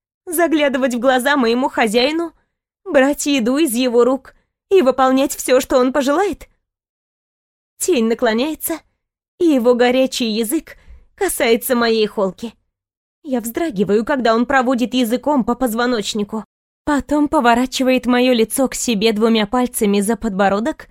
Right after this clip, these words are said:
и слизывает слезы. В голове воют сирены, мигают красно-синие огни спецслужб.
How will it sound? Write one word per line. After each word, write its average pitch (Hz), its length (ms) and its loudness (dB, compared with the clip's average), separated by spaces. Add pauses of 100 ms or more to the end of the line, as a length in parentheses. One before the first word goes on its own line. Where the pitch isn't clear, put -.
(540)
и 359 120 2
слизывает 226 600 2
слезы. 196 460 -2 (600)
В 320 140 -6
голове 262 440 2
воют 247 340 2
сирены, 254 640 0 (480)
мигают 262 520 2
красно-синие 262 880 2
огни 240 340 4
спецслужб. 247 800 -2